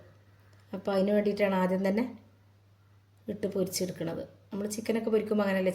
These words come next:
ചെയ്യുക. അപ്പോൾ അതേപോലെ ചെയ്ത് എടുത്താണ്. പക്ഷെ നല്ല ടേസ്റ്റ് ഉണ്ടായിരുന്നു കേട്ടോ.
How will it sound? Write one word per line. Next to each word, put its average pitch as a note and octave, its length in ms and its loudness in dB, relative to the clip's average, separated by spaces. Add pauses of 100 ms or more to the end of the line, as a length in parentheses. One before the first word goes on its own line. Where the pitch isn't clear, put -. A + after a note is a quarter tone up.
ചെയ്യുക. E3 280 0 (840)
അപ്പോൾ G#3+ 200 -10 (3000)
അതേപോലെ G#3 480 4 (360)
ചെയ്ത് G3 360 2 (580)
എടുത്താണ്. F3+ 380 -2 (160)
പക്ഷെ - 200 -6 (100)
നല്ല C#4 280 4 (100)
ടേസ്റ്റ് G#3+ 380 6
ഉണ്ടായിരുന്നു F3 360 6
കേട്ടോ. E3 160 -6